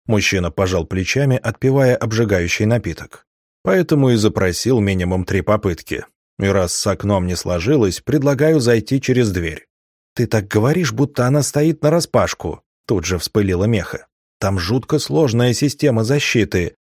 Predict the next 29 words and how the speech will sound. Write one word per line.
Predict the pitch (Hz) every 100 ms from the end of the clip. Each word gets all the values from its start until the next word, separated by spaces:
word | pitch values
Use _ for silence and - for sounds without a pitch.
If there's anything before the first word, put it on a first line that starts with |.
| -
магии | 123 135 127 123
столько, | - - 160 131
что | 127 -
в | 127
очках | 156 - 175 120
было | 117 113
больно | 104 92 95
смотреть». | - 117 101 85 - - _ _ _ _ _
«Я | 170 180
уберу | 170 170 196 131
магию, | 110 95 87 80 - -
с | 131
дверью | 110 147 160 143
смогу», — | - 190 190 101 82 _ _ -
терпеливо | 104 85 92 87 117
и | 101
спокойно | - 85 - 110 104
продолжил | 95 107 95 90 82 95 -
Аль. | 87 78 - _ _ _ _ _ _ -
Невольно | 107 95 98 151 143
вспоминался | 113 - 104 95 117 151 - 139
опыт | - 123 135 123
допросов, | 127 135 156 135 95 87 82
постоянно | 98 87 95 95 90 90
выручавший | 90 87 - 110 113 107
и | 107 107
в | 113
обычной | 107 90 - 95 113
жизни. | 113 87 80 78